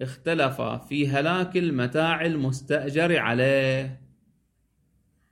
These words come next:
است-، استأجرت السيارة ود-، وق-، وقلت بأن هذه السيارة تلفت. أنا أقول: "لا، ما تلفت".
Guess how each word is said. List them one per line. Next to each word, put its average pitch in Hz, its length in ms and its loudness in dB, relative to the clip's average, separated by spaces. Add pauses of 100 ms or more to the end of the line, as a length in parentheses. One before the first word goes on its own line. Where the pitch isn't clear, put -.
(120)
است-، - 400 -12
استأجرت 135 840 -2
السيارة 165 960 0 (1400)
ود-، 127 240 -4
وق-، 147 600 0
وقلت 147 320 -4
بأن 143 240 -4
هذه 151 240 -2
السيارة 147 520 -2
تلفت. 127 640 -4 (1120)
أنا 120 140 -2
أقول: 160 240 -2
"لا، 160 100 0
ما 143 200 -2
تلفت". 117 580 -10